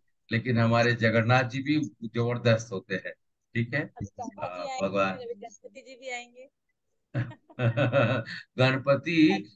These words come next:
Speaker 1: भगवान नरसिंह देव के पहले, सुबह सुबह सबसे पहले नरसिंह देव के भगवान में गणपति जी जाते हैं। कोई तब तक उस समय में कोई नहीं पहुंचता है, जब वो जाकर उनको प्रार्थना करके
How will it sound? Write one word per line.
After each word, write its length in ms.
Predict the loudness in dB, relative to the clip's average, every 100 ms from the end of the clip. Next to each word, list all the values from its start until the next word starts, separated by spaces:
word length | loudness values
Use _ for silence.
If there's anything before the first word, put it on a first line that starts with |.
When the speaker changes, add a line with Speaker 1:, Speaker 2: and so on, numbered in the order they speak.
| -20 -2 0
Speaker 1:
भगवान 500 | 4 6 6 4 0 _ 0
नरसिंह 440 | 2 4 0 -2
देव 240 | -2 -6 -8 -12
के 80 | -14 _ -20 _ _
पहले, 380 | 0 2 0 -2 -10 _ _
सुबह 480 | _ -2 2 4 4
सुबह 560 | 4 2 6 6 6 0 _
सबसे 500 | -8 2 2 4 -2
पहले 480 | 2 4 6 6 6
नरसिंह 500 | 4 -2 -2 0 2
देव 140 | 2 -2
के 140 | -2
भगवान 480 | 0 2 2 0 0
में 140 | -2 0
गणपति 380 | -2 -6 -10
जी 140 | -14 -14
जाते 260 | -14 -14
हैं। 140 | _ _ _ _ _ _ _
कोई 220 | 4 6
तब 160 | 6 0
तक 240 | 0 -8 -2
उस 200 | 0 0
समय 220 | 0 0
में 160 | -2
कोई 240 | 0 2 4
नहीं 140 | 4
पहुंचता 420 | 2 0 0 0
है, 180 | 0 -2 _ _ 2
जब 160 | 2
वो 160 | 2 2
जाकर 480 | 2 2 2 2 2
उनको 360 | 0 0 -4
प्रार्थना 440 | 2 4 4 0 -2
करके 480 | -2 -4 -4 -6